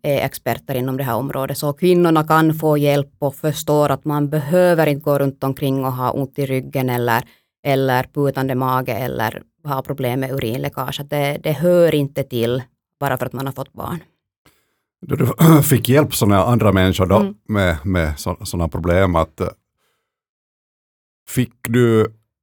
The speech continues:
Speaker 2: hjälp dem, alltså?
Speaker 1: Ja,
Speaker 2: Ja.
Speaker 1: det fick jag. Och det som var så jätteroligt också sen att, att <laughs> det, det var en läkare som var själv till mig och fick hjälpa mig. Så hon började sen skicka sina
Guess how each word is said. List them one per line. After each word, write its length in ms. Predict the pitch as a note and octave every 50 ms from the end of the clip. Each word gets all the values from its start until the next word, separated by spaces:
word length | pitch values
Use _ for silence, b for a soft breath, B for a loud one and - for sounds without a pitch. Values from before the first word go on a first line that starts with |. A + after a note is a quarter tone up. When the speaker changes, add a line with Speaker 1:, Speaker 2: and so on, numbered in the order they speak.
| _ _ _ _ _ _ _ _ _ _ _ _ _ - A2+
Speaker 2:
hjälp 220 | B2 E3+ D#3+ - -
dem, 240 | - F2+ D#2+ F2
alltså? 280 | G2+ G#2 G#2 - G#2+ G2 B B B B B _ _ _ _ _ - E3+
Speaker 1:
Ja, 380 | F3+ G#3+ C4 D4 B3 E3+ E3 E3
Speaker 2:
Ja. 280 | A#2+ G#2 F#2+ F#2+ G2 F#2+ _ _ -
Speaker 1:
det 100 | B3 D4
fick 280 | C4 A#3+ B3+ B3 -
jag. 120 | A3 G3 F#3+
Och 80 | F#3
det 160 | - G#3 G#3+ G#3+
som 160 | - A#3 A3
var 120 | A3 A3
så 160 | G#3+ A3+ F#3
jätteroligt 640 | B2+ G#3+ G#3 - - G#3 - A3+ B3 C#4+ B3+ A#3 A#3 G#3+
också 240 | G#3+ - - -
sen 300 | G3+ - G3+ G3 F#3+ F#3+
att, 160 | F3+ F3 F3 -
att 360 | F3 F3 - _ _ - - - - _ _ _
<laughs> 340 | _ - - E3 G3+ -
det, 380 | F#3 G#3 G3+ F#3 F3+ F3+ - - G3
det 140 | G3 F#3+ F#3+
var 300 | F#3 F#3 F3+ F3 E3 -
en 280 | - F#3 F3+ F3 F3 F3 - -
läkare 580 | F#3+ F#3+ G#3 A#3 C4 C4 B3+ - G#3+ F#3+ F#3
som 240 | - - E3+ D#3+ E3+
var 80 | F3 F3
själv 320 | - A#3 A3+ A3 G3+ G3
till 160 | - E3+ E3+
mig 320 | E3 D#3 D3 C#3+ D#3 - -
och 100 | D#3+ D#3+
fick 240 | E3+ D#3+ D#3+ -
hjälpa 460 | F3+ E3+ E3 E3 E3 - E3 D#3+ D3+ D3+
mig. 280 | D3 - D3+ E3 F3+
Så 120 | E3+ - F#3+
hon 220 | F#3+ G3+ G3+ F#3
började 260 | G3 G3+ F#3+ F#3 F#3
sen 180 | - F#3 F#3 F#3
skicka 320 | - G#3+ G3+ _ - G3
sina 340 | - A#3+ B3 A#3+ G#3+ F3